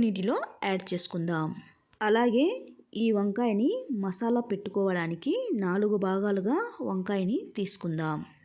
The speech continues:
ఇలాగే అన్ని వంకాయల్ని కట్ చేసి ఉప్పు నీటిలోకి తీసుకుందాం. ఇప్పుడు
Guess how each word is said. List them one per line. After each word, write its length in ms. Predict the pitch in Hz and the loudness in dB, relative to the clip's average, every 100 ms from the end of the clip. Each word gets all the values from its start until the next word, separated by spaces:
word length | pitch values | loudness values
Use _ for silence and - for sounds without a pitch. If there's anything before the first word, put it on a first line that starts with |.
| _ _ _ - 226 | _ _ _ -6 0
ఇలాగే 380 | 220 233 214 294 466 - - | 2 4 4 2 2 -6 -4
అన్ని 240 | 202 220 262 | 0 4 4
వంకాయల్ని 500 | 226 214 214 196 208 277 - | 4 2 2 2 2 0 -2
కట్ 160 | 190 - | -4 0
చేసి 300 | 196 190 302 539 - - 208 | -2 0 -2 -2 -6 -12 -10
ఉప్పు 200 | 208 240 | -2 2
నీటిలోకి 540 | 220 185 180 175 175 370 587 587 226 | 2 2 2 0 0 -2 -4 -6 -8
తీసుకుందాం. 560 | - - 180 165 151 - - _ _ _ 220 | -6 -4 -2 -2 -4 -6 -18 _ _ _ -6
ఇప్పుడు 300 | 220 247 233 | -2 4 4